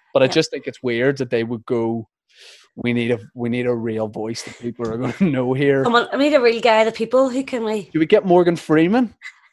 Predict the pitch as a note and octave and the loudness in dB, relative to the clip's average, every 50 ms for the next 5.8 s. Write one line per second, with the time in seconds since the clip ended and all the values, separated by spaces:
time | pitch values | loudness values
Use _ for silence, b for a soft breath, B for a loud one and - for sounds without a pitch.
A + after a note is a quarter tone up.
0 | _ - A#2+ B2 B2 A#2 A2+ A#2 B2 b b b b b _ _ _ _ - - | _ -2 0 0 2 2 0 0 -2 b b b b b _ _ _ _ -20 -20
1 | _ _ _ _ _ _ _ - - - - B2 - - D#3+ D3 C#3 C3 B2 B2 | _ _ _ _ _ _ _ -20 -18 -14 -12 -12 -2 -2 0 0 2 0 0 0
2 | B2 A#2+ A#2 A#2 A#2 A2+ A2+ A#2+ A#2 - B2+ A2+ A2+ - - - - - - - | 0 -2 -2 -2 -2 -2 -4 -4 -6 -6 -6 -2 0 0 2 2 2 2 2 0
3 | C4+ - D#3+ E3 F3 E3+ - E3 F3+ F#3 F3 D3 B2+ B2 C#3+ C#3+ D3+ D#3 D#3 D#3 | 0 2 2 2 2 2 4 4 4 4 4 2 2 2 2 2 4 4 4 2
4 | D#3+ E3 E3 D#3 D#3+ D3+ - - C#3 B2+ A#2+ A#2 A#2+ A#2+ B2 A#2 A#2+ B2 B2 - | 0 -2 -2 -2 -4 -4 -4 -2 2 2 2 2 2 -2 -4 -6 -8 -8 -10 -12
5 | - - B2+ A#2+ A#2+ A#2 - _ C3 B2 - - A#2+ C3 D3 | -14 -12 -14 -14 -14 -16 -14 _ -14 -10 -6 -4 -2 -2 -2